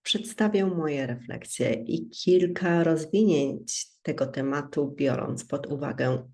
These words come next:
różne aspekty. Zachęcam Cię do spojrzenia na ten temat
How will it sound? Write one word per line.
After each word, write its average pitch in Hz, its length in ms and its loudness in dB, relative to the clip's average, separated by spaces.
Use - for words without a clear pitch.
różne 185 580 2
aspekty. - 760 -8
Zachęcam 147 840 0
Cię 139 340 -2
do 135 280 -4
spojrzenia 143 720 0
na - 140 -6
ten 123 260 -4
temat 131 440 -6